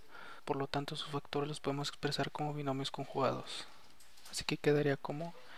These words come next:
X más cuatro por X menos cuatro. Ahora cancelamos factores semejantes y simplificamos. Los factores semejantes,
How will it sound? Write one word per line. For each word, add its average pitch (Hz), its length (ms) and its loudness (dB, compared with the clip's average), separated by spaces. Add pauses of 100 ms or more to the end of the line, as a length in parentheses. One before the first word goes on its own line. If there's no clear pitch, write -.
(500)
X 147 280 2
más 135 200 0
cuatro 165 440 0 (760)
por 151 240 0 (180)
X - 540 -2 (100)
menos 139 360 -2
cuatro. - 380 -2 (2500)
Ahora 147 380 6
cancelamos 143 580 2
factores - 420 0
semejantes 143 760 2 (140)
y 151 80 2
simplificamos. - 880 -2 (960)
Los 156 140 2
factores 143 340 4
semejantes, 143 720 0